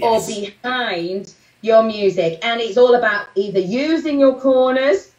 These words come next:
Speaker 1: cutting your corners, making your circles or half circles slightly bigger, slightly smaller. As long as you have all the compulsory moves in there,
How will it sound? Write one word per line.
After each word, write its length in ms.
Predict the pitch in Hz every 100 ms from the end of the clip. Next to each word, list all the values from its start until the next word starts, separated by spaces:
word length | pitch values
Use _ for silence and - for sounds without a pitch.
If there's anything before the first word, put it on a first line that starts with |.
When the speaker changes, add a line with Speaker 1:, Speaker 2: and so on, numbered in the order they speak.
| _ _ _ _
Speaker 1:
cutting 460 | - 294 - 302 220
your 220 | 185 170
corners, 640 | 175 196 185 175 175 202 247 - _ -
making 540 | 240 302 339 359 370
your 200 | 330 311
circles 1000 | 294 - 285 277 277 - 269 262 262 254 240
or 100 | 233
half 340 | 254 247 247
circles 420 | 254 233 233 226
slightly 440 | - 226 185 190 196
bigger, 480 | 285 294 302 302 320 _ _ _
slightly 420 | - 254 233 196
smaller. 480 | - 247 240 240 233
As 180 | 226 214
long 260 | 277 349
as 120 | 349 349
you 120 | 302
have 200 | 285 262
all 160 | 269
the 100 | 254
compulsory 680 | - 269 247 254 247 - 240
moves 340 | 233 226 214
in 260 | 240 247 240
there, 340 | 180 170 214